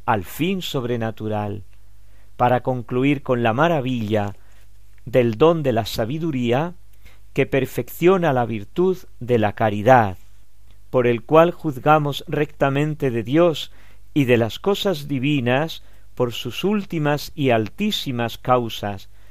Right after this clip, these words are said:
bajo el instinto siempre del Espíritu Santo, que nos hace saborear, que nos hace gustar, que nos hace tocar,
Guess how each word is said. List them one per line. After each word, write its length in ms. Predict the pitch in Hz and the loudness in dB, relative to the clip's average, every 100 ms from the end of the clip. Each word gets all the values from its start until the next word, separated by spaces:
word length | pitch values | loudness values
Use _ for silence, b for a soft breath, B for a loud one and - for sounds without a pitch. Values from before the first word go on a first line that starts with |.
| - - | -14 -4
bajo 280 | 120 - | -4 0
el 100 | 117 | -2
instinto 560 | 107 101 - 151 147 123 | -2 -6 -4 -4 -2 -4
siempre 460 | - 156 151 127 110 | 0 0 0 -4 -4
del 160 | 107 | -2
Espíritu 580 | 107 - 131 135 147 156 | -4 -4 -6 -4 -4 -4
Santo, 640 | 156 143 117 110 120 127 b b b b b | 0 -2 -2 -4 -4 -4 b b b b b
que 140 | 139 131 | 0 2
nos 240 | 131 170 | 2 4
hace 320 | 175 - 165 | 2 4 -2
saborear, 840 | - 127 117 117 113 131 123 98 b b b b | 0 0 2 4 6 6 6 2 b b b b
que 140 | 139 | 0
nos 240 | 127 120 160 | 0 0 0
hace 400 | 160 170 156 - | 0 -2 -4 -4
gustar, 720 | 131 113 - - 139 135 104 b b b | -6 -6 -6 2 4 4 2 b b b
que 140 | 131 | 0
nos 200 | 120 117 | 0 -2
hace 380 | 180 - 180 - - - - | -2 -2 -4 -4 -10 -14 -2
tocar, 640 | 117 - 156 156 113 | -2 2 4 4 2